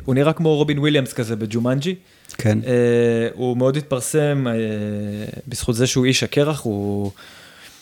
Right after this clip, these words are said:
Speaker 1: הוא עושה אמבטיות קרח, הוא שוחה בתוך קרח,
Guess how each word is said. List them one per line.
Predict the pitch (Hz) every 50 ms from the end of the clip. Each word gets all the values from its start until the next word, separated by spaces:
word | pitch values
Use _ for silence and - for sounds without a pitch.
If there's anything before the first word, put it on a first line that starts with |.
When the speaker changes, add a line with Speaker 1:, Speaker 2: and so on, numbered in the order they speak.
| _ _ _ _ - - _
Speaker 1:
הוא | - 120 117 110 110
עושה | 107 98 - - 117
אמבטיות | 110 107 127 143 - 175 -
קרח, | - 170 156 143 143 143 135 - - -
הוא | - 110
שוחה | - - 113 - - 139
בתוך | 143 147 147 - 147 -
קרח, | - - 147 135 135 139 - - - -